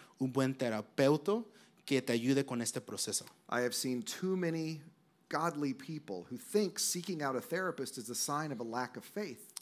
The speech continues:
Speaker 1: He tenido demasiadas personas que piensan que el buscar un terapeuta,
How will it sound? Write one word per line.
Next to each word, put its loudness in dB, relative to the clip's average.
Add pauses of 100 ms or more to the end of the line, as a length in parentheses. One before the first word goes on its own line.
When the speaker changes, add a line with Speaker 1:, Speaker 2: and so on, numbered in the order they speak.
(180)
Speaker 1:
He 8
tenido 10
demasiadas 4
personas 4
que 4
piensan 6
que 6
el 8
buscar 4
un 2
terapeuta, 6